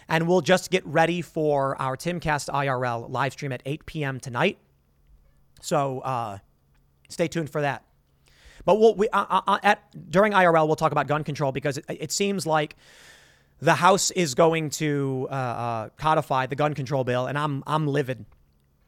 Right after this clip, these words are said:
I'm, I'm really pissed off about it. Really pissed off. All right. Jay Gez says, "It's a shame that such a morally gray issue is being treated as the simplest black and white issue by both sides."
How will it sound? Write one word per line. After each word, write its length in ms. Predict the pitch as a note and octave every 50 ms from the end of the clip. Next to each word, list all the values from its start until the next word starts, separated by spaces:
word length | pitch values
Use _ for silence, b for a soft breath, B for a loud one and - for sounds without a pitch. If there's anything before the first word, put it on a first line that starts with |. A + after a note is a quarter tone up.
| _ _ _ _ - -
I'm, 240 | D#3 E3 D#3 D3 -
I'm 240 | C3+ D#3+ D#3 D3+ D3
really 280 | D#3+ F3 E3 D#3 D3
pissed 260 | - - D3 - - D3
off 160 | B2+ A#2+ B2
about 220 | A2+ A2+ A2+ G#2+
it. 80 | - - _ _ _ _ _ _ A#2+
Really 240 | A2+ A#2+ C#3 B2 A2
pissed 200 | - A2 - -
off. 200 | G2 F2+ - - _ _ _ _ _ _ _ _ _ _ _ _ _ _ _ _ _ _ _ _ _ _ _ _ - B B B B B B B
All 140 | F3 F3 F3+
right. 280 | F3 E3+ D#3 C3+ C3+ _ _ _ _ _ _ _ -
Jay 240 | A#2+ D3 G3 A#3+ G3+
Gez 300 | E3 G3+ G#3 F#3 C#3+ -
says, 140 | D3+ B2+ -
"It's 120 | E3 - F3
a 40 |
shame 280 | - - - F#3+ A#3 A#3+
that 100 | C4 -
such 140 | A#3 - A3+
a 80 | G3
morally 400 | E3+ D3+ D#3 E3+ F#3+ G#3 A3 A3+
gray 400 | F3 C3+ C#3 E3 E3+ F3 F3 F3 -
issue 440 | F3+ G3 - - D#3+ C3+ B2 C3+ -
is 160 | - D3+ B2+ A2+
being 260 | C3 E3 E3 D#3 C#3
treated 360 | - - - F3+ G3+ A3 -
as 140 | - E3+ C3+
the 100 | E3 D3+
simplest 440 | - - F#3+ D#3+ F3 F#3+ - - -
black 240 | D#3+ D3+ D#3 -
and 80 | E3+ D3
white 180 | C#3+ D3 - C#3+
issue 200 | C3 - D3+ C3
by 100 | C3 B2
both 240 | A#2 B2+ C3 A#2+
sides." 500 | - - C3+ B2 A#2 G#2+ F#2 - - -